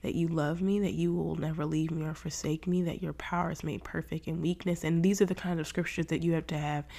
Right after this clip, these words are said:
in your heart so that you can spit them off with ease and just say, "God, I'm not even feeling this thing right now, but I know this is what your word says to me." The last truth that I see,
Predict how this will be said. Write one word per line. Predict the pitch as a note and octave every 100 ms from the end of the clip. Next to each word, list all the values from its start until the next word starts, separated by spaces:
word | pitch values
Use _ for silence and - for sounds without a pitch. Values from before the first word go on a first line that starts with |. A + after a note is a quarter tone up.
| - - - - - -
in | F3+
your | E3+ D3
heart | D3+ D3+
so | - D#3
that | D3 C#3 A#2+ - - - -
you | F#3
can | F3 E3
spit | - F#3 E3+
them | E3
off | D#3 E3 A#2+ D#3 - - - - - -
with | E3+ E3 -
ease | F#3 F3 C#3 C#3+ D3+
and | - D#3+
just | D#3+ D#3 - - - - - - -
say, | - D#3
"God, | D#3 D#3 F3 E3 -
I'm | F#3+
not | A3 G3+
even | D#3 C#3+ C#3+
feeling | - - G3+ G#3 G3+
this | G3 -
thing | G3 G3
right | G3 F#3+
now, | F#3 F#3
but | D#3
I | C#3+
know | D3 D3 D3
this | C#3+ -
is | -
what | - -
your | D3+
word | - A2+ -
says | - - D3 -
to | -
me." | - D3 - - - - - - - - - - - - - - - - - - -
The | F#3+ G3+
last | F#3+ F3 F#3 B3+ C#4+ -
truth | - G3 F3
that | -
I | E3 D#3
see, | - - - E3+ E3+ F#3 F3